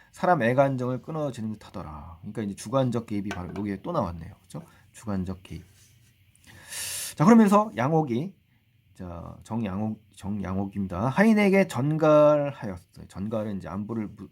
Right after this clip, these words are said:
묻게 시켰다, 뭐, 이런 얘기입니다. "먼 길에 평안히 왔습니까?" 하거늘 유씨가 대답하기를,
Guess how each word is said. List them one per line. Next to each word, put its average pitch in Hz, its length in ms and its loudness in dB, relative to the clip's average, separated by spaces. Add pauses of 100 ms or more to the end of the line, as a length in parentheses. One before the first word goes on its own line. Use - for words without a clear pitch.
묻게 104 320 -12
시켰다, 139 500 2
뭐, 104 140 -2
이런 104 160 -4
얘기입니다. 101 420 0 (800)
"먼 139 260 2
길에 170 480 6
평안히 185 380 0
왔습니까?" 131 800 -4
하거늘 151 480 -2
유씨가 131 340 -2
대답하기를, 104 800 -4